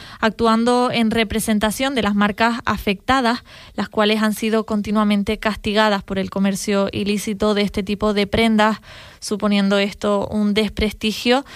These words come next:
y el perjuicio económico que ello supone a esas marcas afectadas. Según la valoración, eh, pericial, el valor de venta al público del género incautado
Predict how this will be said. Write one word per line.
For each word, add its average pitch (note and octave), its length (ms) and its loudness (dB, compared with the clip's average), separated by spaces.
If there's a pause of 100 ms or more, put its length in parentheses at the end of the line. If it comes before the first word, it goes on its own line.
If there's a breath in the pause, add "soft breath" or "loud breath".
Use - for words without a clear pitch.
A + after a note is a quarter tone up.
(220 loud breath)
y G3+ 180 0
el F#3+ 200 2
perjuicio G#3 540 -2
económico G3 520 0
que G3+ 160 -2
ello G3 200 0
supone F#3+ 560 0
a G3 160 4
esas G3 340 0
marcas G3 460 2 (100)
afectadas. G3 760 2 (440 loud breath)
Según A#3+ 460 2
la A3+ 200 4
valoración, G#3+ 960 0
eh, G3+ 320 0
pericial, A#3+ 640 0 (340 loud breath)
el G#3 120 -4
valor G#3 340 0
de G#3 120 0
venta G#3+ 300 0
al A3+ 120 0
público A#3+ 540 -2
del G#3+ 200 -2
género A#3 380 0
incautado A3+ 800 0